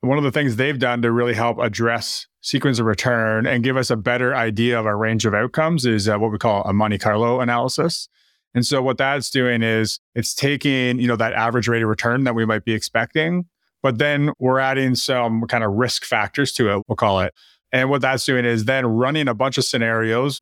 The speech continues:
whether it's hundreds or thousands of scenarios, where we see all these different sequence of returns and find out, is our plan still gonna be successful at the end, or what's the percentage chance? And there's some reasons that,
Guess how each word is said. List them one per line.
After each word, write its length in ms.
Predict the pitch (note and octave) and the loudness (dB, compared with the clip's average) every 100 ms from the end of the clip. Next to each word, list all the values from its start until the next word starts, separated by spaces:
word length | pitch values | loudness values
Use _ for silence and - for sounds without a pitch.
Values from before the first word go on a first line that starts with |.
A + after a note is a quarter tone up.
| - | -6
whether 200 | A#2+ A2 | 0 0
it's 140 | G2+ | -2
hundreds 380 | - C3 C3+ B2 | -2 0 0 0
or 80 | G#2+ | 0
thousands 420 | A#2+ A#2+ B2 A#2 | 0 0 0 0
of 80 | A#2 | -2
scenarios, 800 | - A2+ B2 A#2 G#2+ G#2 G#2+ - _ _ _ _ | 0 0 0 0 0 0 0 -4 _ _ _ _
where 600 | A2 A#2+ A#2 A#2 A2+ A#2+ - _ - | -2 0 0 0 0 -2 -6 _ -2
we 140 | C3 | -2
see 380 | A#2+ C3 A#2+ A#2 | 0 0 0 0
all 180 | B2+ C#3 | 0 0
these 140 | C3 | 0
different 260 | C3 C3 B2 | 0 -2 -2
sequence 320 | C3 B2 A2 | 0 0 0
of 80 | A2 | 0
returns 720 | A2 A2+ G#2+ G#2+ B2+ C#3 - _ _ - | 0 0 0 0 -2 -4 -8 _ _ -4
and 480 | B2 A#2+ A#2 A2+ G#2 | -2 0 0 -2 0
find 280 | B2 A#2 A2+ | 0 0 0
out, 240 | A2 - - | 0 -2 0
is 200 | B2 A2 | 0 2
our 100 | A2 | -2
plan 320 | - A#2+ A2+ | 0 0 0
still 240 | - B2+ | 0 0
gonna 140 | G#2+ A2 | 2 0
be 100 | G#2 | 0
successful 720 | A2+ - G#2 - - G2+ A#2+ | -2 -2 -2 -2 0 0 0
at 140 | G#2 G2+ | -2 0
the 140 | A2 | 0
end, 160 | D3+ F3 | 2 0
or 80 | C3 | 0
what's 180 | C3 | 0
the 60 | - | 0
percentage 460 | B2 - A#2 A2+ - | 0 0 0 -2 -2
chance? 560 | - G#2+ G2+ - - _ _ - | -2 0 -2 -4 -10 _ _ 0
And 80 | D3 | 0
there's 120 | C#3 | 2
some 120 | D3 | 0
reasons 300 | D#3+ D#3 C3 | 0 0 0
that, 180 | C3+ | -2